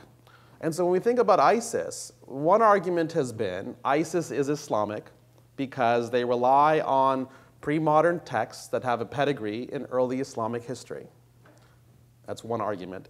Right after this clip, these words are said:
And you can look at their, their decree on the Christians of Raqqa, where they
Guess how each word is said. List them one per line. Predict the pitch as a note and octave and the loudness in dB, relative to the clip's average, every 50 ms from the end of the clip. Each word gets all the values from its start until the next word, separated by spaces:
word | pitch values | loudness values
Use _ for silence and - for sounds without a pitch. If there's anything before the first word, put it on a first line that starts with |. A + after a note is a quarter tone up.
| - | -8
And | - A#2+ B2 B2+ B2+ | -6 -4 -4 -4 -4
you | C3 C3 | -4 -6
can | - D3 B2+ B2+ | -4 -4 0 0
look | C#3 C#3 C#3 - | 0 0 2 2
at | B2 B2 B2 A#2 G#2+ A2 A2+ | 2 2 2 0 -2 -4 -2
their, | B2 A#2 A#2 A#2 A2+ A#2 A#2 A#2 - - - - - - | 2 2 4 4 4 2 0 -2 -4 -10 -20 -20 -10 -4
their | B2 B2+ B2+ | 0 0 0
decree | B2 A#2+ B2+ B2 - - - C#3+ C3+ C#3 C#3 C#3+ D3 | 0 -2 -4 -6 -6 -6 -4 -2 -2 0 0 0 -2
on | - - A#2 A2+ | -2 -2 -4 -4
the | A2 A2+ | -6 -6
Christians | - - C#3+ C#3 - - - C3+ B2 A2+ | -6 -8 -8 -8 -8 -8 -6 -6 -4 -2
of | A#2+ A2+ G2+ | -2 -2 0
Raqqa, | A#2 A#2 A2+ - A#2+ G#2 G#2+ D3 F#3+ G3 - - _ _ _ - | 0 -2 -2 0 0 0 0 -2 -4 -10 -16 -20 _ _ _ -14
where | - A2+ A#2+ A#2+ A#2+ | -6 -2 0 0 2
they | A#2 A#2 A#2 A#2 A#2 A#2 A2+ A#2 | 2 2 2 2 0 0 -2 -6